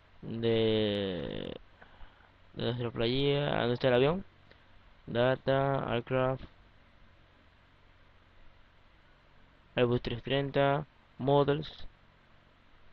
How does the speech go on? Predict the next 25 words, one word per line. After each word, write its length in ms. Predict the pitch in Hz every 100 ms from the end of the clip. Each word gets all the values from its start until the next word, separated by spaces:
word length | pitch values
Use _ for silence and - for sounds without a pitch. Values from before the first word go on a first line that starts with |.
| - - - -
Bueno, 280 | 143 139 139
aquí 280 | 143 - 180
dejamos 400 | 180 165 165 170
la 100 | 147
imagen. 360 | 131 113 104 92 - _ _ _ - - _ _ _ _ - _ _ _ _ _ _ _ _ _ _ _ - - - _ _ -
No, 200 | - 117
no, 160 | 113 104
aquí 180 | 110 127
no. 200 | 113 107
Eh, 160 | 117 113
vamos 320 | 117 127 135
a, 60 |
a, 1400 | 117 107 101 98 104 123 131 131 127 123 117 113 117 110 110
a, 1500 | - - _ - - - - _ _ - _ - - 151 113
a 40 | 110
ver, 260 | 117 117
libreries. 760 | 104 101 110 117 120 117 117 117 - - - -
Mira, 260 | 123 127 95
aquí 200 | 117 147
se 120 | 151
queda 180 | 147 139
el 80 | 131
X 220 | 139 143
M 220 | 139 143
L. 240 | 160 190